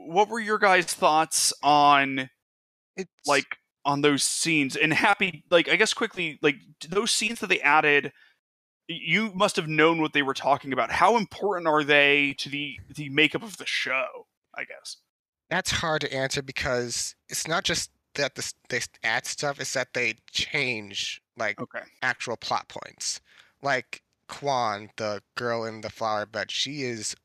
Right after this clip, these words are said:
Speaker 2: way more prominent in the show and has much more importance, just to give a quick example. So it is, generally it's the same, but specifically it is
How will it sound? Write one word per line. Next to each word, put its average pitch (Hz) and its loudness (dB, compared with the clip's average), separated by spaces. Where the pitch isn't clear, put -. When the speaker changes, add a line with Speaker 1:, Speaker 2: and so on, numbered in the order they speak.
Speaker 2:
way 123 -6
more 113 -4
prominent 107 -6
in 110 -12
the 104 -6
show 110 -2
and 101 -6
has 110 -6
much 117 -6
more 110 -8
importance, 107 -8
just 110 -10
to 107 -16
give 101 -10
a - -14
quick 104 -16
example. 104 -14
So 127 -2
it 131 -2
is, 117 -6
generally 160 0
it's 160 -4
the 170 -10
same, 160 -4
but 117 -2
specifically 127 -8
it 107 -8
is 107 -10